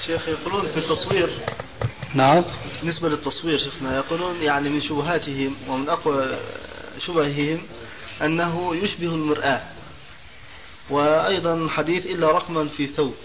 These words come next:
Speaker 1: فما الرد على هذه الشبهة؟
Speaker 2: نعم. يكفي، وأظنك تنقل عنهم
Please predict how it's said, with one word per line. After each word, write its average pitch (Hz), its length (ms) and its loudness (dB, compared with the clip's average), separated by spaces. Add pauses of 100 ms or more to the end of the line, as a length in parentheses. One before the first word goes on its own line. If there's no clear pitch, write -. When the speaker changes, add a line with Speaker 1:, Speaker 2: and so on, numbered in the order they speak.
(1040)
Speaker 1:
فما 151 580 2 (680)
الرد 143 260 2
على 127 140 4
هذه 139 140 -4
الشبهة؟ 131 300 -2
Speaker 2:
نعم. 120 220 8 (3500)
يكفي، 165 720 6 (2000)
وأظنك 131 1080 4
تنقل 127 600 4
عنهم 131 640 2